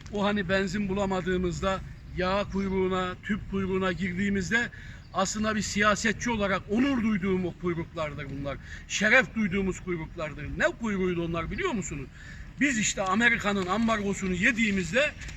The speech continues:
dik duruşumuzun, kendi soydaşlarımıza, kendi kardeşlerimize sahip çıkmanın bedeliydi o.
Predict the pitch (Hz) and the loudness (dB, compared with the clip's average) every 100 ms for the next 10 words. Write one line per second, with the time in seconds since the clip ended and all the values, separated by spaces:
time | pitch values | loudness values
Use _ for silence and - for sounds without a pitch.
0 | - - - 311 320 254 214 - 202 196 | -14 -12 2 2 2 0 0 0 0 0
1 | 175 175 - - - - 202 226 226 196 | 0 -2 -6 -14 -16 -2 0 2 0 0
2 | 208 214 202 - - - 196 202 196 196 | 0 2 0 -2 -8 -2 0 2 0 0
3 | - 202 220 165 196 208 208 - 202 202 | 0 0 0 0 2 4 2 2 0 0
4 | 190 - - - - - 214 294 - - | 0 -2 -4 -10 -8 2 4 4 2 -4
5 | - 226 220 311 226 214 208 214 226 180 | -2 0 2 2 2 2 2 4 4 2
6 | 147 | -2